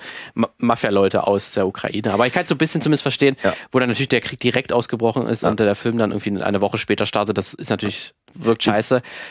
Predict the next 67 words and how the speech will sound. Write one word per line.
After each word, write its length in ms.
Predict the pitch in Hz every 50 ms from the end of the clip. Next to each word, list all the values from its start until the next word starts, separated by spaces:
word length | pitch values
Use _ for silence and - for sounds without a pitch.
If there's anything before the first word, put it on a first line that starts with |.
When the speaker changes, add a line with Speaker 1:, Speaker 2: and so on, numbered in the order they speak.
| - -
Speaker 1:
Hätte 140 | - 127 135
man 100 | 135 127
vielleicht 240 | - 135 120 117 _ _
ein 60 | - -
paar 180 | - 113 101
Wochen 160 | 117 117 -
oder 100 | 131 110 101
einen 80 | 104
Monat, 460 | 101 107 117 135 139 135 - - - - -
äh, 140 | 120 117 113
Speaker 2:
Mhm. 60 | 110
Speaker 1:
verziehen 440 | 95 123 - - - 131 123 131 123
können, 400 | - 135 123 120 120 120 113 -
äh, 40 | -
aber 300 | 113 110 104 98 92 98
jetzt 80 | - -
hat 100 | 104 -
man 80 | 104
sich 140 | 101 107 110
entschieden, 240 | 107 - - 107 101
das 100 | 101 -
für 200 | - - - 107
ein, 80 | 98 98
auf 120 | 92 -
ein 40 | -
ganzes 260 | 107 101 95 - 110
Jahr 380 | 107 95 98 98 104 104 - _ _ _ _ -
Speaker 2:
Mhm. 220 | 104 98 95 101 - - - - - -
Speaker 1:
oder 120 | 101 92
über 160 | 107 117 117
ein, 100 | 110 110
ein 180 | 107 90 104 107
Jahr 200 | 107 101 98 98
dann, 240 | 107 107 104 - -
äh, 400 | 104 104 101 101 101 101 120 - _ - - - _ _
zu 140 | - - 120
verschieben. 440 | - - - - - 120 117 120 113
Jetzt 200 | 107 98 - -
kommt 120 | 117 107
der 60 | 104 101
Film 220 | - - 107 113
halt 160 | 98 - -
raus, 440 | 92 98 104 110 - - - - - _ -
halt 220 | - 107 98 -
nicht 220 | 110 104 101 -
mit 80 | 113 101
so 80 | 104 107
einer 80 | 98 -
großen 240 | - 107 101 110
P-R-Kampagne, 520 | 98 110 95 98 - - 104 98 - 104 101
damit 160 | 101 98 -
man 80 | 101 98
Speaker 2:
Mhm. 60 | 95
Speaker 1:
den 100 | 95 98
so 80 | 101 98
ein 40 | 95
bisschen 440 | 98 - - - 104 101 98 101 _
unter 160 | - 110 113
der 120 | 107 104 101
Hand 240 | 107 107 110 - - - - - - - - - - _ -
Speaker 2:
Ich, 120 | - - _ _
ich 160 | - 120 -
kann 180 | - 123 123 139
das 140 | 127 - -
schon 120 | 131 113
irgendwie 380 | 82 110 117 120 113 117 110 - -
auch, 260 | 90 110 131 -